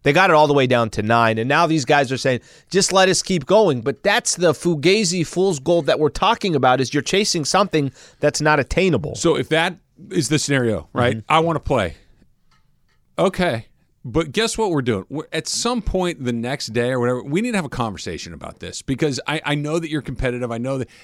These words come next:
Speaker 2: at some point y-, I need to protect you from you. That I, that coming back to having a one-tenth of one percent chance to come back and win that game,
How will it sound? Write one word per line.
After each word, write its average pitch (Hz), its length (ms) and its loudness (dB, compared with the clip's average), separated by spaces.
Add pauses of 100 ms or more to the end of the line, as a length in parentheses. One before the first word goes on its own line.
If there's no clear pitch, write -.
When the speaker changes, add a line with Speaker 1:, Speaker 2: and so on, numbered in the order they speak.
(140)
Speaker 2:
at 131 120 -4
some 185 300 -2
point 165 480 -4
y-, 139 200 -20 (140)
I 143 80 -2
need 151 120 -2
to 135 80 -6
protect - 400 -4
you 123 100 0
from 98 160 -8
you. 95 280 -4 (600)
That 127 240 0
I, 147 220 -2 (160)
that 143 160 -4 (760)
coming 233 320 -4
back 165 280 -4
to 151 100 -4 (180)
having 240 420 -2
a 147 280 -6 (520)
one-tenth 226 640 -4
of 180 120 -2
one 196 200 -2
percent 180 380 -4
chance 156 300 -6
to 135 80 -10
come 170 180 -6
back 156 180 -6
and 135 120 -4
win 139 120 -6
that 127 160 -8
game, 90 280 -6